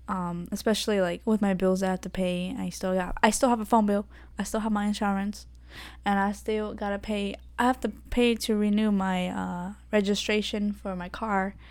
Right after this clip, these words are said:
and yeah. So, like, there's a lot of adult stuff doing. Thankfully, I do not have to pay for, like,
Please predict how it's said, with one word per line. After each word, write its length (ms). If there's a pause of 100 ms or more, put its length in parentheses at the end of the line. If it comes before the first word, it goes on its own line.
(520)
and 360
yeah. 280
So, 200
like, 200
there's 220
a 40
lot 220
of 160
adult 240
stuff 280
doing. 540
Thankfully, 440
I 140
do 100
not 200
have 200
to 100
pay 280
for, 220
like, 200